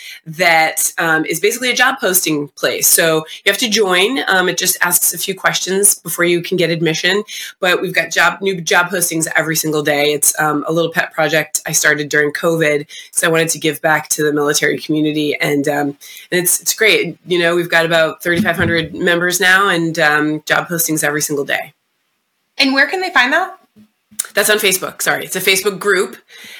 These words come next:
Speaker 1: and it's called Job Forum for Military Spouses.
Speaker 2: Okay.
Speaker 1: It is a private
Speaker 2: I didn't
Speaker 1: group.
Speaker 2: know. I, th-, I thought it was like, we have a job forum for mil-, I didn't know it was, like, called that.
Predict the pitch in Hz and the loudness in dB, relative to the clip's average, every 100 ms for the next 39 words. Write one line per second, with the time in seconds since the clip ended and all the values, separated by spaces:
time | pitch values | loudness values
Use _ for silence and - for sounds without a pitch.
0 | - 190 - - 170 165 175 160 170 - | -2 -2 0 -2 -4 0 2 2 0 -2
1 | 175 165 156 156 160 - 160 151 156 151 | -2 2 2 0 -4 -6 -2 0 2 2
2 | 165 151 143 - 120 - - 139 139 147 | 2 2 2 0 0 0 0 0 0 -2
3 | 143 139 - - 143 254 330 285 - 294 | -2 -4 0 2 2 4 2 2 2 0
4 | 233 269 277 254 247 262 247 247 214 208 | 4 2 2 -4 0 2 2 2 2 2
5 | - - 294 302 339 277 226 226 202 196 | 0 -4 -2 2 2 2 -2 2 2 2
6 | 185 - - 208 196 196 196 180 240 226 | -2 -10 -2 0 0 -2 2 4 4 2
7 | 220 190 202 160 - - 180 165 131 - | 2 0 -2 -4 -4 -4 -4 -2 0 0